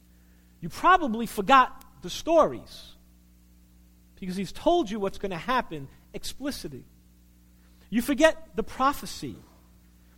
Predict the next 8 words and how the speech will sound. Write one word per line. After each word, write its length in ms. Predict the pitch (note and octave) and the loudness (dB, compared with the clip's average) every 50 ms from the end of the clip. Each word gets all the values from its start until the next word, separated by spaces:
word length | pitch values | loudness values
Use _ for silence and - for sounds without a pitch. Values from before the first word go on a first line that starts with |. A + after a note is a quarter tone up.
| - _ _ _ _ _ _ | -20 _ _ _ _ _ _
You 180 | - F3+ G3 G3+ - | -4 -4 -4 -2 2
go 200 | A#3 A#3+ B3 C#4 | 2 4 4 4
into 220 | C#4+ - - C4 | 2 -2 -2 -2
survival 640 | - - B3 F#3 D#3 - G3 A3 A3+ F#3 F3 E3 | -2 -2 -4 -2 -2 -2 -2 0 -2 -2 -4 -4
mode. 380 | D#3 D3 C3 A#2 G#2+ F#2 - - - _ _ _ _ _ _ _ _ _ _ _ _ _ _ _ _ _ _ _ | -4 -4 -6 -6 -8 -10 -12 -16 -20 _ _ _ _ _ _ _ _ _ _ _ _ _ _ _ _ _ _ _
You 60 | - - | -16 -8
start 260 | - - G3+ F#3 E3 | -4 -2 -2 -2 -2
running. 400 | D#3 G3+ G#3+ G3 E3 C3+ A2+ G2+ | -2 -2 -2 -2 -4 -6 -10 -12